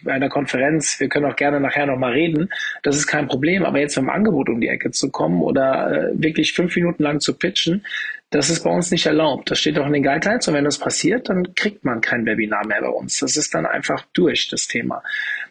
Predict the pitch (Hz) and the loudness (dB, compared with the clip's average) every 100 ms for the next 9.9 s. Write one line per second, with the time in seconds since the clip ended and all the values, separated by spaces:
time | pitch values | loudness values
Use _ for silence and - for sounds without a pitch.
0 | _ - 143 139 147 143 143 143 - - | _ -2 2 4 4 2 0 -10 -20 -20
1 | _ _ _ - 143 170 202 196 180 196 | _ _ _ -6 -2 2 2 4 2 2
2 | 185 180 170 165 147 156 214 - 147 143 | 2 2 0 0 0 2 0 0 2 2
3 | 135 160 147 151 147 139 156 160 147 - | 0 0 2 2 4 4 4 2 0 0
4 | 180 165 160 165 160 - 160 156 156 - | 2 2 2 0 -2 -2 -2 0 -2 -2
5 | 147 - 156 156 160 - 151 156 - 151 | -2 2 2 2 0 -2 -4 -4 -6 -4
6 | 147 151 - - - - - _ _ - | -4 -4 -6 -6 -10 -10 -14 _ _ -2
7 | - - - - - - - 156 156 170 | -2 -2 -6 -4 -4 -4 -2 0 2 2
8 | - 185 175 - - 185 180 160 - 214 | 2 0 0 0 0 0 0 0 0 2
9 | 202 226 151 170 202 - 160 - | 2 2 2 2 0 0 0 -2